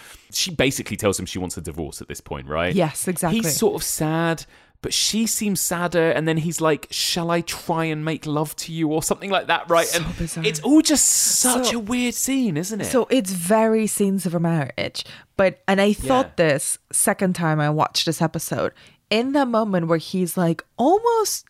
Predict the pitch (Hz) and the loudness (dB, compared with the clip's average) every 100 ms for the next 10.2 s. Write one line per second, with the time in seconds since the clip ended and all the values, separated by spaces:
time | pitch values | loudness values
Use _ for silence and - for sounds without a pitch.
0 | _ - - 320 339 330 277 - _ _ | _ -10 0 0 2 0 -2 -16 _ _
1 | - - 214 208 233 247 233 196 180 - | -4 -2 0 2 2 2 0 0 0 0
2 | 196 180 170 - 226 208 - 226 247 269 | 2 2 0 -2 -2 0 -2 -4 -2 -4
3 | 277 - - 262 208 _ - - - _ | -6 -8 -8 -8 -8 _ -12 -12 -14 _
4 | - 202 - 254 269 254 220 240 - 208 | -2 0 0 0 0 0 0 -2 -2 -2
5 | 202 185 185 196 196 180 - - _ - | 0 0 0 0 0 -2 -4 -12 _ 2
6 | 254 311 285 - 220 196 180 175 190 180 | 4 4 4 2 0 2 2 2 0 0
7 | 180 - 202 147 82 - - - - - | -4 -2 -2 0 -2 -6 -10 -18 -18 -2
8 | 196 302 381 - 277 294 147 156 80 - | 2 2 2 -2 -2 0 0 0 -2 -12
9 | - 254 302 370 349 320 311 254 247 - | -2 4 4 4 4 2 2 2 0 0
10 | 294 349 | -2 -4